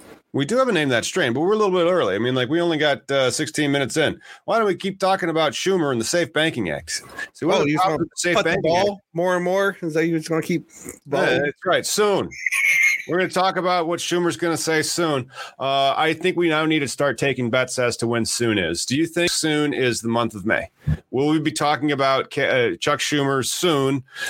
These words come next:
Speaker 1: Uh, d-, you know, his, his bill this month.
Speaker 2: I, I, I think they're trying to, you know, I would hope they're trying to do this before summer. You know, summer would be a, a good timing for, uh, you know, plants, people for consuming and for the summer. I mean, I'm just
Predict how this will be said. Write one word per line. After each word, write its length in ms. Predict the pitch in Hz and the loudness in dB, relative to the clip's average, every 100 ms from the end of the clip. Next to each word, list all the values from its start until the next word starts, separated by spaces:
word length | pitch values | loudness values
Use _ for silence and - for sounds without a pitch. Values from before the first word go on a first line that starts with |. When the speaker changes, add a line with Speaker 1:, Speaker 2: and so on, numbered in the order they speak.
| - _ | -8 _
Speaker 1:
Uh, 320 | 110 113 110 98 | 0 2 2 2
d-, 280 | 120 127 | 0 0
you 60 | 123 | 2
know, 140 | 107 | 0
his, 420 | 98 123 123 - - | 0 0 0 -2 0
his 160 | 127 | -2
bill 460 | 90 123 113 104 - | 0 0 2 0 -2
this 220 | 120 104 | -4 -2
month. 260 | 92 67 - - - - _ | -2 -4 -10 -20 -20 -20 _
Speaker 2:
I, 120 | - 165 - - | -2 -2 -4 -2
I, 160 | 170 - - | -2 -2 -4
I 60 | 151 | -2
think 200 | 190 233 | -2 -2
they're 140 | 175 | -4
trying 320 | - 208 202 | -2 0 0
to, 40 | 120 | -2
you 160 | 170 | 0
know, 60 | 220 | 2
I 80 | 202 | 2
would 100 | 202 | 2
hope 220 | 165 190 | 0 -2
they're 80 | 165 | -4
trying 220 | 170 170 | 0 0
to 40 | |
do 80 | 165 | 0
this 80 | 160 | -2
before 200 | - 165 | -2 -2
summer. 420 | - 165 170 98 _ | 0 2 0 -2 _
You 120 | 143 | -2
know, 60 | 143 | -2
summer 260 | 139 190 220 | 0 0 2
would 120 | 208 | 2
be 140 | 170 | 2
a, 100 | 139 127 | 2 0
a 100 | 98 | 0
good 300 | 127 135 170 | 0 0 -2
timing 500 | 160 151 147 110 98 - | 0 0 0 0 -4 -10
for, 760 | - 120 110 104 101 95 87 | -4 0 2 2 2 0 -4
uh, 440 | 95 95 90 82 78 71 _ - - 76 - | -2 0 2 0 -2 -6 _ -16 -10 -12 -6
you 100 | 95 | -2
know, 180 | 82 76 - - - - - | -2 -2 -10 -12 -12 -12 -6
plants, 540 | 110 107 143 - - - - - - | 0 0 0 -6 -14 -16 -20 -12 -4
people 200 | 156 131 | -2 0
for 120 | 131 | -2
consuming 640 | 120 107 123 135 143 - | -2 0 0 2 0 -2
and 180 | 117 101 | -2 -2
for 120 | 123 | -2
the 80 | 104 | -2
summer. 360 | - 120 147 131 | 0 0 2 2
I 100 | 156 | 2
mean, 140 | 147 | 2
I'm 140 | 151 | 2
just 240 | 156 135 | 0 -4